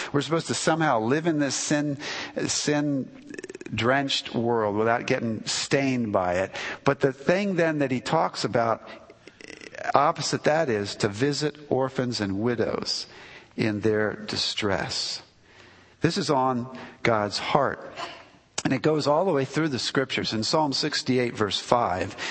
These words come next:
it says, it calls God, it says, "A father of the fatherless and a judge for the widows is God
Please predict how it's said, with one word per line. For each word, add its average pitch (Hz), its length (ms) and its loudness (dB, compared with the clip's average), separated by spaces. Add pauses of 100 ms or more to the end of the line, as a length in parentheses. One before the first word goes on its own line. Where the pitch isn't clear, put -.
(360)
it - 120 0
says, 120 340 0
it - 180 0
calls 110 300 2
God, 107 280 2
it - 140 -2
says, 113 280 0 (300)
"A - 140 4
father 185 540 2
of 185 100 0
the 175 80 0
fatherless 104 960 0 (440)
and 113 140 2
a 104 80 0
judge 131 440 2
for - 140 -2
the 127 120 0
widows 101 680 -2 (240)
is 107 300 0
God 107 640 2